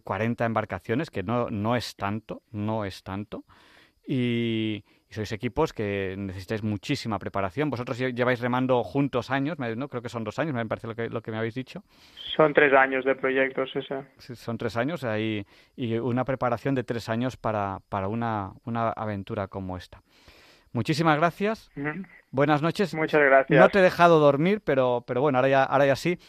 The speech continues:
Speaker 1: Así te vas entrenando un poco a eso de las dos horas. <laughs>
Speaker 2: Sí, sí,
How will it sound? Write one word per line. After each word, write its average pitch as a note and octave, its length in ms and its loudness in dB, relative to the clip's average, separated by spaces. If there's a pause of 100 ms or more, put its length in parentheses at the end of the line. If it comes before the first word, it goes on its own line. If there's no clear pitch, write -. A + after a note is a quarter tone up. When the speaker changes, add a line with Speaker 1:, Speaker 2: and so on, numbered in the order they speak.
(100)
Speaker 1:
Así C#3 160 2
te D#3+ 80 6
vas D#3 140 6
entrenando C3+ 420 2
un B2 80 -2
poco C3+ 200 2
a C3+ 40 4
eso B2+ 120 -2
de A#2 60 4
las G#2 140 2
dos A#2+ 200 -2
horas. D3+ 380 0
<laughs> - 380 -4 (540)
Speaker 2:
Sí, D#3+ 60 6 (400)
sí, D3 60 4